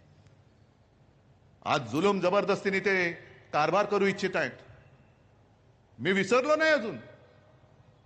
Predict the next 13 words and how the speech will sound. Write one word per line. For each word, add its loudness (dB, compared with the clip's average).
बारसूमध्ये 0
मी 2
जेव्हा 2
आलो 2
होतो, 0
माझ्या -2
माता -2
भगिनींना -2
कशा -4
पद्धतीने -2
मारहाण 2
केली -2
होती. -6